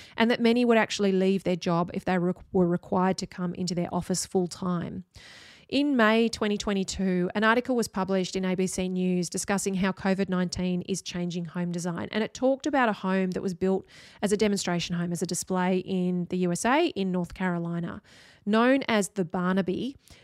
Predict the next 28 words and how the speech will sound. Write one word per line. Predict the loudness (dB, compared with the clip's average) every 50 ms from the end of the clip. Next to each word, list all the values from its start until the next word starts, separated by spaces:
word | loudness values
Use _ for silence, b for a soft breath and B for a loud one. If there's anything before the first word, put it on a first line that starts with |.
| b b
It's | 2 2 2 2 -4 -6
the | -4 -4
same, | -2 0 2 4 4 6 4 4 2 0 -2 -4 -6 _ -4
uh, | -2 0 0
size | 0 0 2 2 2 4 4 4 2 2 2 0
as | -2 -2 0
the | 0 0 0
average | 0 0 0 0 -2 -2
new | -2 0 0
house | 0 0 -2 -2 -2
in | -2 -2
Australia, | -2 0 2 2 4 6 4
which | 4 4 2
is | 0
around | 0 2 4 4 4 4 2
that | 0 -2 -2 -2
two | -2 0
hundred | 0 0 -2 -4
and | -6 -4
thirty | -4 -4 -2 -4
square | -4 -4 -4 -4 -2
metre | -2 -2 -4 -2
mark, | -2 -2 -2 -4 -4 -6
and | -6 -4 -2 0
the | 2
design | 2 2 2 2 2 2 2 2
was | 0 0
informed | 0 -2 -4 0 0 2 2 2 2 0 -2 -6 -10